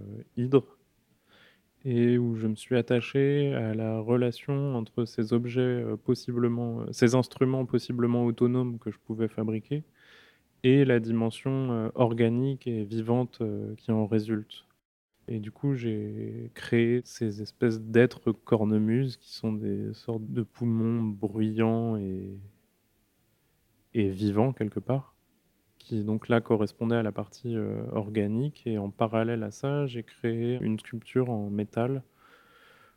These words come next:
composée justement de ces tôles, euh, embouties, qui pour moi renvoyait à une dimension, euh,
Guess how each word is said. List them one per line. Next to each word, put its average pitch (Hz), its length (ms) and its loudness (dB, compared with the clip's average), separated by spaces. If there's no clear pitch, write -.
composée 117 560 4
justement 110 520 -2
de 98 500 -2
ces - 220 -4
tôles, 120 400 6
euh, 98 340 -2
embouties, 104 560 -2
qui 113 300 -4
pour 113 180 -4
moi 117 140 4
renvoyait 113 400 2
à 117 40 2
une 113 160 0
dimension, 110 720 -4
euh, 104 300 -2